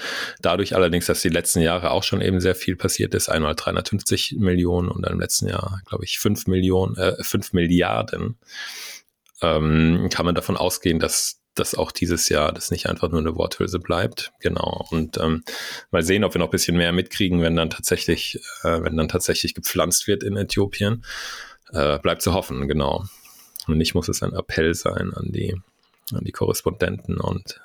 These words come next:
Sender und anderen Medien da, da ein bisschen mehr noch, äh, oder überhaupt mal was dazu zu bringen. Gut, dann würde ich sagen, kommen wir zum nächsten Thema.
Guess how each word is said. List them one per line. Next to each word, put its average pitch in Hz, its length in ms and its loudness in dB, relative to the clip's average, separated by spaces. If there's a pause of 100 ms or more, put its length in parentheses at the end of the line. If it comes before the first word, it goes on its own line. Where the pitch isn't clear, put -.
Sender - 640 0 (440)
und - 220 -4
anderen - 320 -2
Medien - 460 0
da, 62 220 -2 (640)
da 80 200 0
ein 76 60 -4
bisschen - 320 0
mehr 76 200 2
noch, 76 240 -4
äh, - 160 -6
oder 73 260 0
überhaupt - 320 0
mal 76 140 0
was - 300 -2 (160)
dazu - 220 -4
zu - 160 -2
bringen. - 400 -4 (2250)
Gut, 196 260 6
dann 90 120 4
würde 98 100 4
ich 107 80 0
sagen, 113 220 2
kommen 104 140 4
wir 90 80 4
zum - 120 2
nächsten 92 320 2
Thema. 90 560 4